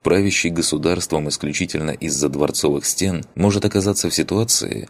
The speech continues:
когда свое же государство окажется враждебным.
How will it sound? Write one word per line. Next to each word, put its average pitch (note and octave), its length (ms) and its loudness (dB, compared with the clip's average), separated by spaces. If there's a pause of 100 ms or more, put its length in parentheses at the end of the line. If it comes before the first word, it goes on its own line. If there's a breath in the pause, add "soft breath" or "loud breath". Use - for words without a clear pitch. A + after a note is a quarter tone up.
когда D2 340 2
свое D#2 340 2
же C#2+ 120 -2
государство D2 760 0
окажется C#2+ 500 -2
враждебным. C#2+ 920 -2